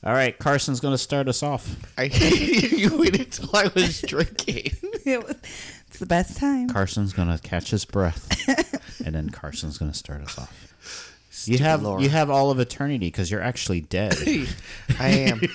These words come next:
Speaker 2: Hello, this is the ghost of Johnny Carson.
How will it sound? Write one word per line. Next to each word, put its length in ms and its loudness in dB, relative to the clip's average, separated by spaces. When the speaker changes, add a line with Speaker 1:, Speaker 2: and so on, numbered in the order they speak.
Speaker 2:
Hello, 440 4
this 180 0
is 80 -8
the 120 -2
ghost 320 2
of 100 -8
Johnny 280 0
Carson. 560 -2